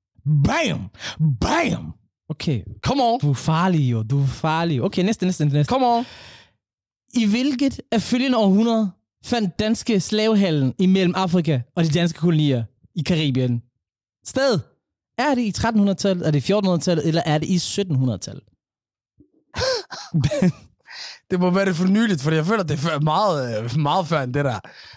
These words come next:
Speaker 2: Men det er s-, syttenhundredetallet.
Speaker 1: Du siger syttenhundredetallet, Akken, ved du hvad? Jeg kan kun sige, det er et hundrede procent korrekt.
Speaker 2: Let's go.
Speaker 1: Du har styr på dine afrikanske slaver, bror.
Speaker 2: <laughs>
Speaker 1: Det er godt, du har det.
Speaker 2: Det har jeg nemlig.
Speaker 1: <laughs> Alright, next. Hvilket f-, af følgende partier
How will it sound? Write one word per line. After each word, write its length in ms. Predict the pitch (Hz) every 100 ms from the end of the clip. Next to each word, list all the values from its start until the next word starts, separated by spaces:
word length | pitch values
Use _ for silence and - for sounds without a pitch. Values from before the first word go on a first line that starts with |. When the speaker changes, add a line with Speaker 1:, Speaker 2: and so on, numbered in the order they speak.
| -
Speaker 2:
Men 100 | 147
det 60 |
er 60 | 160
s-, 220 | - 175
syttenhundredetallet. 500 | - 220 175 139 123 - 165
Speaker 1:
Du 100 | 240
siger 160 | 233 233
syttenhundredetallet, 680 | - 254 208 220 - 196 170
Akken, 180 | 175
ved 80 | 156
du 60 | 170
hvad? 120 | 160 160
Jeg 80 | 160
kan 60 |
kun 160 | 156 170
sige, 160 | 170
det 240 | 143 170 170
er 100 | 175
et 180 | 208 196
hundrede 200 | 226 220
procent 260 | 220 247
korrekt. 600 | - 233 226 247 240 - -
Speaker 2:
Let's 460 | 147 139 143 - -
go. 300 | 180 226 151 -
Speaker 1:
Du 60 |
har 140 | 170 180
styr 220 | - 170
på 120 | 139
dine 160 | 135 135
afrikanske 480 | 131 131 147 123 123
slaver, 280 | 131 131
bror. 260 | 110 95 101 _ _ _ _ - 640 659 508
Speaker 2:
<laughs> 800 | 523 _ - _ _ _ _ _
Speaker 1:
Det 120 | -
er 40 | 139
godt, 200 | 151 143
du 40 |
har 120 | 143
det. 140 | 123 120
Speaker 2:
Det 80 |
har 160 | 165 202
jeg 100 | 170
nemlig. 320 | 156 170 131 131 147 185 - 160 135
Speaker 1:
<laughs> 580 | _ _ _ - - -
Alright, 240 | 170 151 _ _ -
next. 380 | 196 196 - - - - - -
Hvilket 560 | 165 151 311 330 349 214
f-, 40 |
af 140 | 196 151
følgende 320 | 208 269 202
partier 360 | 151 - 214